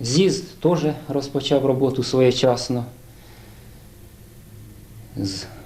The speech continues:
порядком денним, основний порядок денний — це було обговорення програми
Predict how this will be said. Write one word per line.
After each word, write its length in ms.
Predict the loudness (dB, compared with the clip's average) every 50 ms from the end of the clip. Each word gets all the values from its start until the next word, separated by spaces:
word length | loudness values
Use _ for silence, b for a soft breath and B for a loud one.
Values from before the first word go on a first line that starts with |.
| B B B B B
порядком 520 | 4 4 4 4 2 0 0 -2 0 0 2
денним, 320 | 2 2 2 2 2 0
основний 340 | 0 0 2 2 2 2 2
порядок 440 | 4 4 4 4 4 4 2 0 0
денний — 280 | 0 0 2 2 0
це 160 | 0 0 0 0
було 360 | 2 2 4 4 2 2 0 -4 -10 -16 -20 -20 -20 -20 -20 -20 -12 -2
обговорення 600 | 2 2 4 4 4 4 4 2 2 2 0 -2 -2 0
програми 440 | 0 0 2 4 4 4 4 2